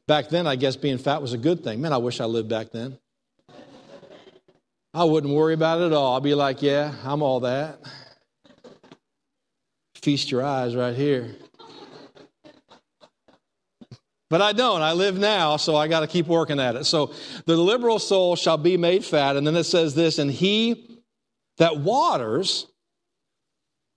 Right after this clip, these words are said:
shall be watered also himself."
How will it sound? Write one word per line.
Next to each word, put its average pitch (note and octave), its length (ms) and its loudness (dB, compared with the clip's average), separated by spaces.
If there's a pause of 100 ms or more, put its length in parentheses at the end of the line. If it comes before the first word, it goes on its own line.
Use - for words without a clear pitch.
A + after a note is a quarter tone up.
(440)
shall G#3 300 0
be G3+ 140 0
watered G3 460 0
also F#3+ 300 -2
himself." F3 840 -2